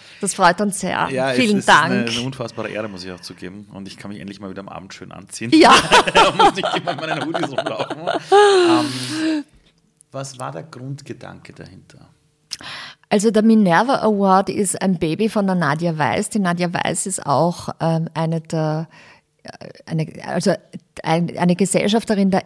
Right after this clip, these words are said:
Speaker 1: ersten Stunde. Ich bin ja erst später als Gesellschafterin dazugekommen.
Speaker 2: Mhm.
Speaker 1: Ich war am Anfang wirklich sozusagen Chefredakteurin und, und Mitgründerin, aber nicht, hab keine Anteile gehabt.
Speaker 2: Mhm.
Speaker 1: Das ist, war bei mir erst ein Jahr später oder eineinhalb Jahre später.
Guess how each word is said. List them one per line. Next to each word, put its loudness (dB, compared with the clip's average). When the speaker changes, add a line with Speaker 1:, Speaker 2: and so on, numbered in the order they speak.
Speaker 1:
ersten 0
Stunde. 0
Ich -4
bin -2
ja 2
erst -2
später -2
als -4
Gesellschafterin -4
dazugekommen. -4
Speaker 2:
Mhm. -2
Speaker 1:
Ich -10
war -4
am -4
Anfang -4
wirklich -10
sozusagen -10
Chefredakteurin -4
und, -6
und -8
Mitgründerin, 2
aber -4
nicht, -4
hab -6
keine -4
Anteile 0
gehabt. -2
Speaker 2:
Mhm. -20
Speaker 1:
Das -14
ist, -14
war -12
bei -8
mir -6
erst -12
ein -8
Jahr -8
später -8
oder -6
eineinhalb -4
Jahre -4
später. -10